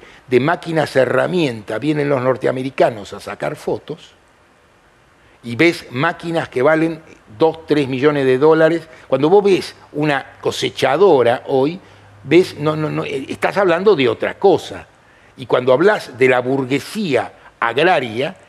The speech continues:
ya no estás hablando de un señor que tiene tantas o cuantas hectáreas. Estás hablando de un señor que tiene tantas o cuantas máquinas con las cuales explota porque alquila o, eh, cobra por, se-, por una actividad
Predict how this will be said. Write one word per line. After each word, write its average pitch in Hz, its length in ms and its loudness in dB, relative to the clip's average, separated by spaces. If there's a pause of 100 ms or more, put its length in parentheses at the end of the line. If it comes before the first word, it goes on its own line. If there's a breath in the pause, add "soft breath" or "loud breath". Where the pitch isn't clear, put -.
(240 soft breath)
ya 170 100 2
no 170 80 -2
estás 196 400 -2
hablando 147 460 2
de 139 100 -2
un 156 80 0
señor 156 480 0
que 139 120 -4
tiene 156 260 0
tantas 160 440 -2
o 123 80 0
cuantas 143 440 -2
hectáreas. 90 720 -8 (260 loud breath)
Estás 170 240 -2
hablando 196 300 4
de 175 60 6
un 170 60 -2
señor 165 280 0
que 185 100 0
tiene 151 240 -2
tantas 170 380 0
o 127 60 -2
cuantas 143 360 -2
máquinas 165 640 -4 (160 loud breath)
con 135 160 -2
las 127 140 -2
cuales 190 400 2
explota 160 680 0
porque 120 300 -4
alquila 175 640 -2 (480)
o, 151 260 2 (200)
eh, 120 180 -6 (220)
cobra 180 480 2
por, 143 240 0 (100)
se-, - 320 -10 (140)
por 151 240 -2
una 190 220 0
actividad 165 760 -4